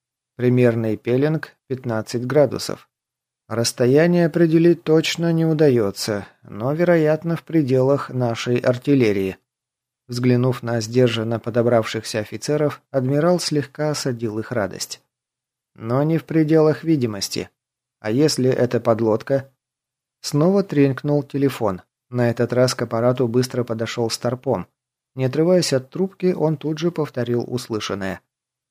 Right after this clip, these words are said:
«Активность в радиопереговорах. Кодированные сообщения. Сила радиосигнала говорит о близком положении источника».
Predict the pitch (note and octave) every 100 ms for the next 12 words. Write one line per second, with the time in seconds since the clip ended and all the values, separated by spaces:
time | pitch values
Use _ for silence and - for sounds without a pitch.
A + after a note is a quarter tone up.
0 | _ _ _ _ - A2 - D3+ D3+ C#3+
1 | C3 C#3+ C#3+ D3 C3+ C#3 C#3 D3 C#3 G2+
2 | F#2 - _ - A#2 A2+ C#3 C#3 C3+ C3
3 | B2+ C3+ B2+ - D3 G#2+ F#2 - _ _
4 | _ _ _ - - E3+ E3+ E3+ - D3+
5 | D3+ D3 - C#3 C#3+ D#3+ D#3 C#3+ C#3+ D3+
6 | D3+ C#3 B2+ D3 D3+ D3+ C#3+ C#3 C3+ C#3
7 | D3 C#3+ C3 - B2 - G2 F#2+